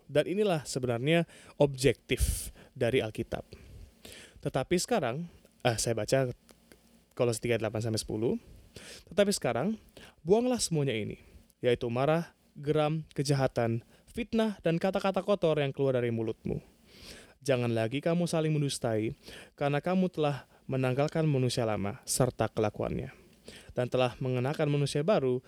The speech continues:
yang terus-menerus diperbaharui untuk memperoleh pengetahuan yang benar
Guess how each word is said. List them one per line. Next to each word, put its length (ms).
yang 160
terus-menerus 720
diperbaharui 800
untuk 240
memperoleh 640
pengetahuan 720
yang 160
benar 400